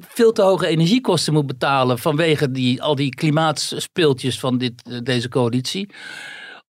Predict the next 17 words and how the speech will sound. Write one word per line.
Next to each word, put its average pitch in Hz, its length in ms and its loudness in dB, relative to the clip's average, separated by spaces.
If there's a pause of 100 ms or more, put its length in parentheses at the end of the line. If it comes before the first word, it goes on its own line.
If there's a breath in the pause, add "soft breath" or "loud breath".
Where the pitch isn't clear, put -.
om 208 220 0
die 247 200 4
burger 175 600 2 (240)
permanent 180 600 2
te 139 80 -2
kleineren 151 640 2
en 127 100 0
te 127 100 -6
vernederen 135 680 2
en 127 100 -2
te 123 100 -8
zeggen 131 260 0
dat 117 140 -2
hij 127 80 -2
moreel 180 400 4
niet 143 220 0
deugt. 104 540 -4